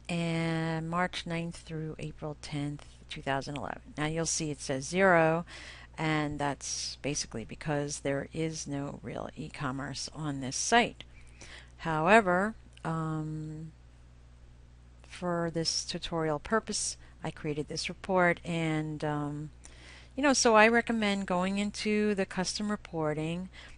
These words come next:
creating a few custom reports, uh, be specific as possible, and you can, uh, find out exactly what you want to know about your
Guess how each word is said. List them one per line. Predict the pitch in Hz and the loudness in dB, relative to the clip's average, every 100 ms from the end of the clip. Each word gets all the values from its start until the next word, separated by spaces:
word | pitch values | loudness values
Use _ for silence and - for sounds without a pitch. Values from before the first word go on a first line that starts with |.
| - | -10
creating | - 175 170 185 202 | -2 0 2 2 0
a | 196 | -2
few | - 185 | -2 -6
custom | - 180 - 196 180 | 0 0 0 -2 -4
reports, | 170 - 160 160 170 - - | -4 -4 0 0 0 -4 -4
uh, | - 165 156 151 147 151 151 | 0 2 2 2 0 -2 -4
be | 160 | -4
specific | 170 - - 165 - 175 202 - | -4 -4 -2 -2 -2 -2 -2 0
as | 190 - | -2 -2
possible, | 151 139 - - 202 214 208 | -2 0 -2 -2 -2 2 4
and | 185 185 180 - - - - | 2 2 -4 -10 -16 -18 -12
you | 175 180 | -8 -8
can, | - 180 175 170 165 | -2 -2 0 0 -2
uh, | - 170 165 160 160 160 160 160 - | -2 0 2 2 2 2 0 -2 -6
find | - - 175 175 | -10 -2 0 2
out | 175 175 | 2 2
exactly | 165 175 160 160 190 | 0 4 4 4 -2
what | 180 180 - | -2 -4 -4
you | 202 | -6
want | 175 175 170 | -2 -2 -2
to | |
know | 165 160 160 165 196 - | -2 0 2 2 2 -2
about | - 156 156 156 151 - - - | -6 -2 2 2 2 -2 -8 -12
your | 165 160 156 151 151 | -6 -4 -2 -2 -4